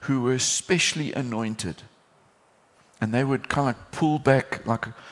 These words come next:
like John, the baptizer. A voice crying in the wilderness. He's the last of the old covenant. Yeah?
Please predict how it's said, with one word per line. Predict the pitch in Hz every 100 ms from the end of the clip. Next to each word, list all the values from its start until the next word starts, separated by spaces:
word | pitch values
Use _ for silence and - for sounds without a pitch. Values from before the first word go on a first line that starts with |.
| - -
like | 117 120 123
John, | 120 123 95 80 - - _ _ _ _ _ _ _ - -
the |
baptizer. | 98 110 - 117 107 98 90 - - _ _ _ _ _ _ _ _ _ _ _ _ _ _ _ - - - -
A |
voice | 110 95 131 143 -
crying | - 123 135
in | 131
the | 120
wilderness. | 113 120 95 - 104 - - - - _ _ _ -
He's | 156 135
the | 127
last | 117 120 -
of | -
the | 117
old | 117 113 -
covenant. | 92 - - - - _ _ _ _ _ _ _ _ _ _ _ _ - - -
Yeah? | 101 101